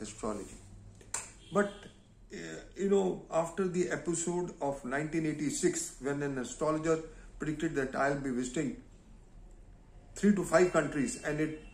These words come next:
turned out hundred percent, then my interest for astrology developed. And when I was comparatively free in the year two thousand seven, I joined Bharati Vidya Bhavan, although my,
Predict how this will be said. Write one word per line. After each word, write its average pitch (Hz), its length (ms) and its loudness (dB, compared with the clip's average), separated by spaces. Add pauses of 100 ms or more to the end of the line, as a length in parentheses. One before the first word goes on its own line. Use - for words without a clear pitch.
(100)
turned 170 260 2
out 160 300 2
hundred 165 280 -4
percent, 143 320 -2 (160)
then 139 360 -4
my 131 100 2
interest 135 460 -4
for 131 320 -6 (300)
astrology 113 600 -2
developed. 196 380 2 (340)
And 127 240 -2
when 156 280 2 (100)
I 139 160 2
was 143 260 -2
comparatively 135 680 -4
free 147 480 -2
in 127 100 -4
the 123 100 -2
year 127 200 0
two 131 180 -8
thousand 123 300 -6
seven, 131 360 -6
I 120 200 -2
joined 113 400 -2 (360)
Bharati 107 280 0
Vidya 107 240 -4
Bhavan, 202 440 2
although 175 380 0 (180)
my, 123 280 -2